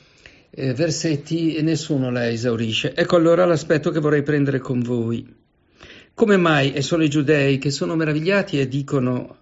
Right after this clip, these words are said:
di Gesù, "Come mai costui conosce le scritture senza avere studiato?"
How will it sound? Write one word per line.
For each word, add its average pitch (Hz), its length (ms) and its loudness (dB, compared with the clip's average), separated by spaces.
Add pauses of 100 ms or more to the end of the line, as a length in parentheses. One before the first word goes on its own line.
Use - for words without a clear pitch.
di 131 220 -6
Gesù, 127 420 -2 (1800)
"Come 190 240 6
mai 190 240 4
costui 190 340 0
conosce 165 380 0
le 156 100 0
scritture 139 640 -2 (880)
senza 156 320 0
avere 127 260 2
studiato?" 107 800 -6